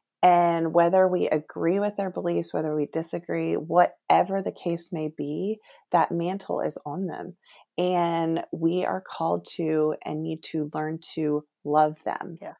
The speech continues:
Speaker 1: right? Regardless, because again, we talked about it. God is no respecter.
Speaker 2: Mm-hmm.
Speaker 1: Their life is just as worthy of the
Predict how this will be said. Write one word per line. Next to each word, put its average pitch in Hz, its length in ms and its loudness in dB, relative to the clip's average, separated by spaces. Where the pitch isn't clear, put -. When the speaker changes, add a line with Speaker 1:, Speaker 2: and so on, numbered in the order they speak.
Speaker 1:
right? 156 280 -2
Regardless, 170 800 -2
because 165 300 -6
again, 190 460 -4
we 175 160 0
talked 185 320 -4
about 160 240 4
it. 127 140 0
God 165 220 4
is 190 180 -4
no 170 160 -2
respecter. 165 880 -4
Speaker 2:
Mm-hmm. 185 160 -16
Speaker 1:
Their 160 240 0
life 175 380 0
is 156 220 -4
just - 360 -2
as 196 180 -6
worthy 170 520 -2
of 151 260 2
the - 100 -4